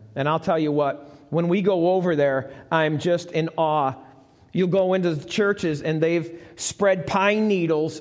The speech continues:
on the ground, on their dirt floors, in some cases cement floors, so that the, the aroma when you walk in there smells like Christmas.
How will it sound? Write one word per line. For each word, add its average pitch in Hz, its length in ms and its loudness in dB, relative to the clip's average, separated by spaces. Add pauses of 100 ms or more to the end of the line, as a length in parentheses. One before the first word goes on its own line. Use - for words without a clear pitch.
on 160 240 0
the 165 60 0
ground, 165 540 2
on 160 80 0
their 156 160 0
dirt 185 280 -2
floors, 175 600 0 (600)
in 160 120 0
some 185 260 0
cases 170 420 -2
cement 165 320 -2
floors, 147 420 0 (320)
so 190 280 0
that - 920 -2
the, - 300 -4
the 185 140 2
aroma 170 440 2
when 151 180 0
you 147 120 0
walk 151 260 0
in 170 80 -2
there 127 140 0
smells 135 280 -6
like 123 140 -8
Christmas. - 420 -16